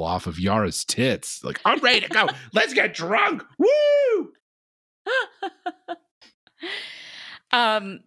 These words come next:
Speaker 2: we do see, like, Miss Gwen comes with her dog Stella. Have we seen this little dog before? Mila is really pumped about the dog. It's very cute.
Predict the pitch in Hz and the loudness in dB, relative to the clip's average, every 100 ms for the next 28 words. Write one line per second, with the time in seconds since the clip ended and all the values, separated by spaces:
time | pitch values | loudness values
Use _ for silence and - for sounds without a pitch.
0 | - 214 262 294 311 - 269 247 220 214 | -8 -4 -2 0 0 0 -2 0 0 0
1 | 196 208 - 190 175 170 180 190 - - | -4 -4 -2 0 2 0 -2 -8 -10 -2
2 | 185 175 175 175 - 196 196 180 175 175 | 0 0 -2 -6 -8 -6 -4 -2 0 -2
3 | - - 165 160 147 180 175 233 349 - | -4 0 0 0 -2 -2 -4 -4 -4 -4
4 | 160 185 311 - 175 175 170 151 170 220 | -4 -4 -6 -6 -4 -4 -2 -2 -2 -4
5 | 330 330 349 349 233 220 247 202 185 165 | -8 -4 -4 -4 -2 -2 -2 -4 -6 -12
6 | 160 170 165 147 147 139 135 143 135 131 | -8 -4 -2 -4 -6 -8 -8 -6 -8 -6
7 | 139 131 117 120 - - - 139 113 - | -6 -4 -6 -10 -14 -14 -8 -8 -8 -10
8 | - 104 110 | -10 -8 -10